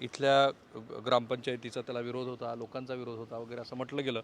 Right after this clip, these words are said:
पण मला आत्ता हे उपसरपंच महोदय थोडंसं वेगळं सांगतायत. तुमचं पूर्ण नाव सांगा.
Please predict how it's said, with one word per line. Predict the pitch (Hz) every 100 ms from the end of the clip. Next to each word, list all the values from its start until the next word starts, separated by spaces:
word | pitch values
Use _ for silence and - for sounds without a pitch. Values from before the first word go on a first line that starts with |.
| - - - - -
पण |
मला | 160 165
आत्ता | 175 -
हे | 175 180
उपसरपंच | 147 - 180 165 175
महोदय | 165 165 165 160
थोडंसं | 165 156
वेगळं | 160 147 151
सांगतायत. | 143 113 131 160 - - -
तुमचं | 151 147
पूर्ण | 160 160
नाव | 165 156
सांगा. | 147 131